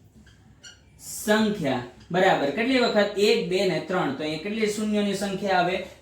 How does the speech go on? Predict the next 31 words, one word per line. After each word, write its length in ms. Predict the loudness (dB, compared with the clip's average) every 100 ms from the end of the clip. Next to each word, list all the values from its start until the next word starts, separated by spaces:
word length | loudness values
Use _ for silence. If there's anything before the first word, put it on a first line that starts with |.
| 0
ત્રણ 280 | 2 4
આવે. 260 | 2 0 -2 -6 -2
બરાબર, 320 | 2 2 4 0 -2 -10
અને 240 | -6 -6 -6 -6
અહીંયા 320 | -2 0 2
જોઈએ 240 | 2 2 4
આપણે 420 | 4 2 -2 -4 -10 _ _ _ -10
ચાર 300 | 6 6 8
નંબરનો 340 | 4 -2 -2 -4
આલેખ. 380 | -4 -6 -6 -6
ઈ 200 | -8 -4
એક્સ 320 | -2 -2 -2
અક્ષમાં 560 | -4 -4 -4 -2 -2 -2
કેટલી 220 | -4 -4
વખત 360 | -4 -2 -2 -2
છેદે 380 | -2 0 -2
છે? 160 | -2 -4
તો 80 | -4
કે 120 | -6
એક 420 | -6 -4 -4 -4
વખત 500 | -6 -4 -4 -6 -10
અને 300 | -8 -6 -4
આ 140 | -4 -6 -12 -20 _
બે 220 | 0 2
વખત. 400 | 2 0 -2 -4 -6 -14 -4
તો 60 |
અહીંયા 460 | -4 -2 0 0 -2
શૂન્યોની 580 | -2 -2 -2 0 0 0
સંખ્યા 420 | -2 -2 0 -2
શું 240 | 0 -2
થશે? 460 | 0 0 -2 -2 -4